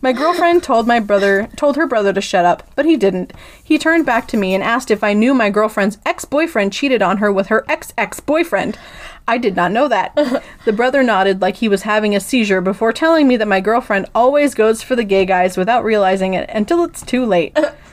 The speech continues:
Speaker 1: Her ex-boyfriend and her ex-ex-boyfriend.
Speaker 2: Okay.
Speaker 1: That's a lot.
Speaker 2: Yeah.
Speaker 1: The good news is the brother didn't have another psychotic ep-, episode.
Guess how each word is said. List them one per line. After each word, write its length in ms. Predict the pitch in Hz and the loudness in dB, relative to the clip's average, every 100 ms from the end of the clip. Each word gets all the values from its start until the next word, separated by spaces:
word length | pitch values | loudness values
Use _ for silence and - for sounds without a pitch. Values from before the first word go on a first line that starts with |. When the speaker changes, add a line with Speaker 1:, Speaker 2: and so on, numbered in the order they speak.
| - - | -20 -6
Speaker 1:
Her 180 | 208 - | -6 -6
ex-boyfriend 760 | 233 - - 214 214 202 185 185 | -10 -10 -6 -6 -4 -4 -4 -6
and 140 | 196 | -8
her 160 | 180 208 | -10 -12
ex-ex-boyfriend. 1200 | - - - - 220 - - - - - 82 240 - | -12 -14 -16 -10 -10 -10 -14 -12 -12 -12 -12 -14 -4
Speaker 2:
Okay. 560 | 269 330 - 269 208 294 | -2 -2 -6 -10 -8 -4
Speaker 1:
That's 220 | 330 - | -4 -4
a 80 | - | -8
lot. 320 | 50 - - - - - | -8 -8 -10 -18 -20 -10
Speaker 2:
Yeah. 360 | 427 233 123 - - - - - | -4 -2 -2 -6 -14 -20 -20 -6
Speaker 1:
The 80 | 294 | -2
good 180 | 392 480 | 0 2
news 200 | 349 254 | 2 4
is 160 | 233 220 | 2 2
the 100 | 226 | 2
brother 280 | 254 311 | 2 2
didn't 200 | 277 277 | 0 0
have 240 | 247 202 185 | 0 0 0
another 280 | 190 175 196 | 0 0 0
psychotic 500 | - 180 170 175 247 | -2 0 0 0 0
ep-, 180 | 294 - - | -2 -4 -4
episode. 500 | - - - 175 | -2 -2 0 -2